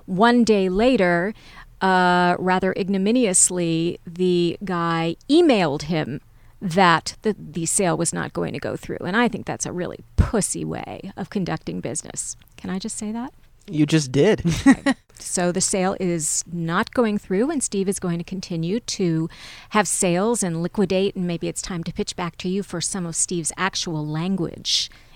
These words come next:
Speaker 2: Well, there were a couple of thi-, I mean, I have the announcement printed out here, and I <laughs> highlighted a couple of things. And <laughs> there's one thing in particular.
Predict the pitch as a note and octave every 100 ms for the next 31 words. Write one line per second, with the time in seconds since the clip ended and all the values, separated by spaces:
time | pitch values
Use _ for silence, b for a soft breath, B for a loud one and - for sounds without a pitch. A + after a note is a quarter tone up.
0 | b b - C#4 D#4 D4 - - C4+ G3+
1 | F#3 D#3 E3 E3 F#3 F3 D3+ - D3 D3
2 | D3+ C3+ A2 E3 C3+ B2+ C3 A#2+ G#2+ A#2+
3 | C3+ D#3+ - A#3 B3+ G#3 - A3 E3 D3+
4 | - C3 - C#3+ B2+ B2 - F3 F3+ -
5 | F4 G#3 G#3 - C#4 C#4+ A3 F3+ D#3+ D3
6 | - D3 B2 B2 A#2+